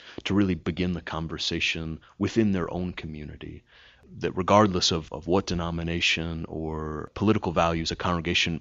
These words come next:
may have, we may not be aware of even kind of who's in the room. That many congregations have veterans and have military families who are already present in those communities, and, and maybe that experience actually isn't visible to all of us.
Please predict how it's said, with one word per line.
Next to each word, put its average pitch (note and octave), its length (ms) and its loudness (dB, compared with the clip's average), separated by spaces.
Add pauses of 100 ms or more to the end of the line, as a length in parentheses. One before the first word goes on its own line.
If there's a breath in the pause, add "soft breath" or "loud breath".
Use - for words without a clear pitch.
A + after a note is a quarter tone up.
may E2 180 -2
have, F2 420 -4 (320 loud breath)
we A2 160 6
may A2 180 8
not G#2 160 4
be G2+ 120 2
aware F#2 400 0
of F2 140 -2
even F#2 200 -4
kind F2+ 180 -6
of F2 60 -8
who's G#2 300 -2
in F#2+ 220 -4
the F#2 100 -4
room. D#2+ 580 -6 (840)
That G2+ 100 -4
many G#2+ 200 6
congregations E2+ 880 -2 (100)
have G2 280 0
veterans D#2 420 -8
and D2 80 -12
have F#2 160 -4
military E2 520 -6
families D#2 440 -10
who D#2 140 -6
are D#2 100 -8
already D#2+ 320 -8
present D#2 640 -6 (320 loud breath)
in A2+ 180 4
those F2+ 200 0
communities, E2 560 -6
and, F2 240 -4
and F#2 140 0
maybe G#2 240 -2
that G2 160 -2
experience F2+ 540 -4
actually E2+ 380 -4
isn't - 260 -6
visible D#2 500 -4
to - 100 -12
all - 260 -12
of D2 100 -16
us. D2 300 -8